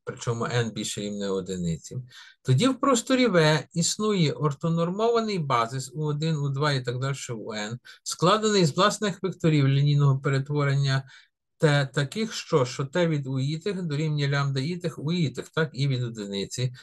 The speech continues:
до N. Для деяких дійсних чисел лямбда один, лямбда два і так далі, лямбда N. Доведення. Доведення теореми ми проведемо індукцію по N.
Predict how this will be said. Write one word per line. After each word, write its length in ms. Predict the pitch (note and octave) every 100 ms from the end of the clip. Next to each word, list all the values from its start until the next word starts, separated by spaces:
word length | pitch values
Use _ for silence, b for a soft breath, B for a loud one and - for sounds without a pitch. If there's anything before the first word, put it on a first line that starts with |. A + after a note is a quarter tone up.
| B -
до 140 | C3
N. 360 | - G3 C3 - _ b -
Для 100 | A#2
деяких 460 | D3 C#3+ C3+ B2
дійсних 420 | B2 C#3+ - A2+
чисел 400 | - E3+ F3 G3
лямбда 360 | E3 C#3 A#2+ A2+
один, 400 | A2 A2+ C#3+ E3 B2+
лямбда 320 | C3 A#2+ A2+
два 240 | G#2 A#2+ C3+
і 100 | C3+
так 200 | A2 G2
далі, 160 | G2 G2 A#2 - b _ G#2+
лямбда 300 | G#2+ G#2+ D3
N. 320 | C3+ G2+ E2+ -
Доведення. 640 | E3+ A#3+ G#3 F3 D#3 D#3 - _ B B B B _
Доведення 400 | F3+ B3 D#4 D#4
теореми 460 | D4+ C#4 A3 A3 A3
ми 160 | A3
проведемо 580 | A3 G3+ F#3+ F3 G3 G#3+
індукцію 580 | G#3 D#3+ C#3+ - D3 C#3
по 120 | G3
N. 260 | E3+ G#2